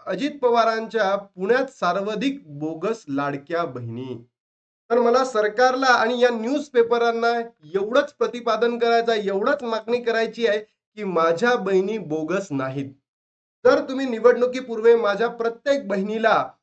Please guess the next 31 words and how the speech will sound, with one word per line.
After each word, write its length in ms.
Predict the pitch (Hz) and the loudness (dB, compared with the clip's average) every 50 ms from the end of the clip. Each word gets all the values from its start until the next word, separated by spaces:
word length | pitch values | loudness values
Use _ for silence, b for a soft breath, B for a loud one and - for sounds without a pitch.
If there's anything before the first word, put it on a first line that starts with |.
| _ _ _ _ _ _ _ | _ _ _ _ _ _ _
काय 140 | - 208 233 | 0 0 2
म्हणू 180 | 240 240 247 247 | 4 4 2 2
शकता 380 | 247 240 233 233 233 247 247 | 0 -2 -4 -2 0 2 2
की 180 | 247 247 - 247 | 2 0 -4 -10
बहिणी 460 | 202 170 151 180 180 175 214 247 277 | -10 -6 -6 -4 -4 -2 0 0 0
माझ्या 340 | 277 254 233 226 202 254 247 | 2 2 2 2 4 4 4
लाडक्या 400 | 233 220 226 233 240 247 247 247 | 4 4 2 0 2 2 4 4
आहेत, 160 | 233 208 190 190 _ | 4 2 0 -6 _
तर 100 | 208 202 | -8 -6
मी 220 | 208 214 233 254 240 | -4 -4 -4 -2 2
काय 160 | 254 254 247 | 4 4 6
देतो, 280 | 233 240 233 233 240 | 4 2 -2 -4 -2
त्यांना 320 | - 233 226 226 233 247 262 | -2 -2 -2 0 0 -2 0
मानधन 540 | 247 233 208 196 208 220 220 233 254 262 254 | 0 0 0 0 0 0 0 0 0 4 4
देतो 240 | 240 233 240 240 | 4 4 4 2
आणि 180 | 233 226 226 240 | 2 2 2 0
त्यांच्याकडनं 600 | 233 226 220 220 202 233 226 233 233 220 226 233 | 0 0 -4 -2 -2 -2 0 0 -2 -2 -2 -2
मतदान 440 | 226 214 208 190 190 226 254 254 247 | -2 -2 -4 0 0 2 2 2 2
देतो, 500 | 240 233 233 240 233 208 202 208 - _ _ _ _ _ | 0 0 4 2 2 2 2 -4 -10 _ _ _ _ _
तर 240 | 220 233 247 247 - | -4 -2 -2 -2 -4
तुम्ही 240 | 190 190 220 220 - - | -4 -2 -2 -2 -2 -2
आज 300 | - 185 202 220 208 185 | -2 0 0 0 0 -2
हा 140 | 190 196 202 208 | -6 -6 -6 -8
शब्द 360 | - - 180 170 170 170 180 | -6 -8 -10 -10 -8 -2 0
निवडणूक 720 | 196 190 190 185 180 170 170 196 208 196 196 226 247 247 - | 0 0 0 0 -4 -4 -4 -4 -4 -4 -2 -4 -4 -6 -4
संपवल्यानंतर 840 | - 185 180 - - 190 196 196 196 190 190 185 190 190 196 196 | -8 -8 -8 -6 -6 -6 -2 0 0 0 0 -2 -2 -4 -4 -4
माझ्या 340 | 185 165 165 165 160 185 180 | -2 -2 -4 -4 -4 -4 -6
बहिणींना 600 | 160 147 156 156 165 170 170 170 170 170 180 185 | -4 -6 -8 -6 -6 -8 -6 -4 -4 -4 -4 -4
बोगस 580 | 170 139 139 151 151 151 151 165 165 165 - _ | -8 -8 -10 -10 -10 -4 2 2 2 2 0 _
म्हणू 260 | 139 139 139 143 151 | -6 -6 -4 -4 -6
शकत 420 | 147 - 139 127 _ 147 156 156 | -8 -10 -14 -10 _ -4 -4 -4